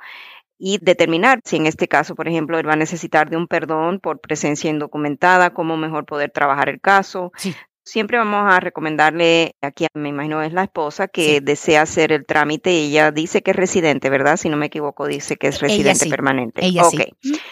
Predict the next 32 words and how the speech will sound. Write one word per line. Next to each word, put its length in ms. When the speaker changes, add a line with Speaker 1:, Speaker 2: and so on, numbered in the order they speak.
Speaker 1:
Muy 260
importante 640
tal 180
vez 140
que 100
estén 260
ambos 400
en 100
la 200
llamada 540
cuando 500
se 160
haga 160
la 100
consulta. 520
Yo 100
sé 160
que 80
él 100
se 140
encuentra 460
en 120
México, 440
so 260
a 40
lo 60
mejor 220
sería, 640
eh, 60
una 260
consulta 460
telefónica 840